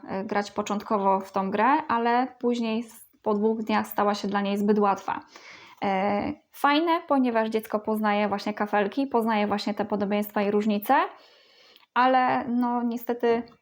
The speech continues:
e, bardzo szybko tutaj Lejla, e, zapamiętała wszystkie rzeczy i dla niej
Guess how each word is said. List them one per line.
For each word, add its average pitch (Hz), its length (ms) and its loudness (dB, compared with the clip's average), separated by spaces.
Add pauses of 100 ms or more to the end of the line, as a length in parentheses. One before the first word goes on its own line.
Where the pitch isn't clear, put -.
(140)
e, 208 120 -4
bardzo 220 320 0
szybko 202 920 2
tutaj 202 240 -2
Lejla, 196 500 0 (140)
e, 196 300 -2 (140)
zapamiętała 214 680 2
wszystkie 233 400 -2
rzeczy 233 440 -2 (360)
i 226 160 0
dla 196 160 0
niej 202 340 -2